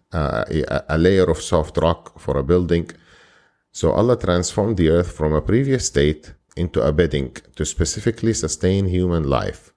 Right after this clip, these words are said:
a bedding where mankind can survive and thrive. Think of a culture or a medium used for growing bacteria in a lab, for example.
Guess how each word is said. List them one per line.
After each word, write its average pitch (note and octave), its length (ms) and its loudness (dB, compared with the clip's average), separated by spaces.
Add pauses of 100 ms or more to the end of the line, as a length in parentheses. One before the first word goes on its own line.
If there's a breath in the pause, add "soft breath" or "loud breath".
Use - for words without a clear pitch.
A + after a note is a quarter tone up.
(560 soft breath)
a D2 120 0
bedding F2 300 4
where D#2 140 4
mankind D#2 600 2
can C#2+ 180 -2
survive C#2+ 380 0
and C2+ 120 -2
thrive. A1 360 -2
Think - 360 -2
of E2+ 120 -2
a E2 40 0
culture G2 560 -2
or C#2 200 0
a D2 40 0
medium D2+ 360 2
used D2 320 0
for C2 160 0
growing C#2+ 420 -2
bacteria C#2 540 0
in A#1+ 60 -4
a A#1+ 60 -4
lab, - 220 -4
for - 140 -6
example. - 480 -10